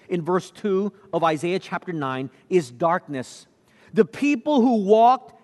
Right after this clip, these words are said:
in darkness, they were hopeless. Now, why is the imagery of darkness used to describe hopelessness? Because there's only one solution for darkness. And if everything was completely dark,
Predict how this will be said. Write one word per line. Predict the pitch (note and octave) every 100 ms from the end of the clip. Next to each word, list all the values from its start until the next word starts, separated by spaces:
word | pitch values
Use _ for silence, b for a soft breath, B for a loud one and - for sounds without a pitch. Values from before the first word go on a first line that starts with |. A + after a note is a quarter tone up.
| -
in | A3 F#3+ E3+ B2+
darkness, | G3+ A3 - F#3 C3+ - - _ _ _ _
they | D#3+ G3
were | G3 F#3+
hopeless. | - - G#3 G3+ D3 B2+ - _ _ _ _ _ _ _ _ _ _ b b b
Now, | G3 F#3+
why | B3 A#3+ B3 C#4+
is | B3 D3
the | G#3 -
imagery | A3 A#3 G#3 C3 D3 D#3
of | C3+
darkness | A#2 D3+ D3+ B2+ A#2 - b b
used | E3 B3 G#3 C#3+ -
to |
describe | D3 C#3+ - E3+ D#3 D#3+
hopelessness? | - F3 - D#3+ - B2+ - - _ _ _ _ _ b b b
Because | A3 A3+
there's | F#3+ F3
only | A#3 A3 G#3+
one | F#3+ F3+ G#3 A#3+
solution | - A3 F#3+ F#3+ D#3 - D#3
for | - E3
darkness. | C#3 D3+ D#3 D3 B2+ A2+ - _ _ b b G#3
And | G3+
if |
everything | G#3+ B3+ C4 B3+
was | A3
completely | - A3 F3 - C#4 C4 B3+
dark, | F#3+ D#3+ C3 -